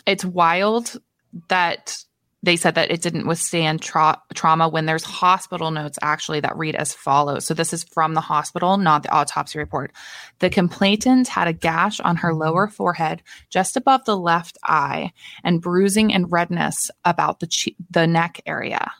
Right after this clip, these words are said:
So they, at the hospital, listed she had bruising and redness at the neck area.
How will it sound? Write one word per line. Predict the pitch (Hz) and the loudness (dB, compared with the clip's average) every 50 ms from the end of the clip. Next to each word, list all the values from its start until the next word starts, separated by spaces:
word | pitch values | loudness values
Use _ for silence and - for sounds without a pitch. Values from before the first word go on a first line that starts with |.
| _ _ _ _ _ _ _ | _ _ _ _ _ _ _
So | - - | -2 -2
they, | 170 165 170 202 220 240 240 233 | -2 0 2 2 2 2 2 0
at | - - 202 - | 0 -2 -2 -2
the | - | -4
hospital, | - - - - 254 247 233 - - 190 175 - - - - _ - | -6 -4 0 2 4 4 2 0 -4 -2 -2 -2 -2 -4 -6 _ 0
listed | 196 185 - - 170 - | 0 0 0 -2 -4 -4
she | - - 170 | -4 -4 -4
had | 156 160 165 - | -4 -4 -4 -4
bruising | - 170 170 160 160 165 160 156 156 | -2 -2 -2 -2 -2 -2 -2 -2 -2
and | 151 151 | -2 -2
redness | 151 156 160 - 160 156 156 160 - - - | -4 -4 -4 -2 -2 -2 -2 -4 -6 -8 -8
at | - - - | -10 -8 -4
the | 165 | -2
neck | 170 - - - - | -2 -2 -2 -4 -6
area. | - - - - - - - - - - | -8 -8 -6 -6 -4 -2 -2 -2 -4 -6